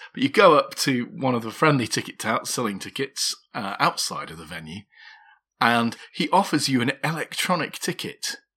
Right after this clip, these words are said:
How much would you pay a-, an outside the venue ticket tout for an electronic ticket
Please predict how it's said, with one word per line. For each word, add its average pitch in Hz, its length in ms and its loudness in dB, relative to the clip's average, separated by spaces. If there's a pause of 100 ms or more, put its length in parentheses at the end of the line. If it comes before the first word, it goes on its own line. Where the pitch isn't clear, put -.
(880)
How 180 380 6
much 180 380 0
would 156 180 -2
you 151 80 -8
pay 120 600 0 (460)
a-, 120 120 0 (100)
an 117 140 4 (120)
outside 156 600 6
the 127 200 -4
venue 123 600 2
ticket - 360 -4
tout 87 300 -8 (100)
for - 120 -10
an 104 140 -6
electronic 107 560 -2
ticket - 380 -6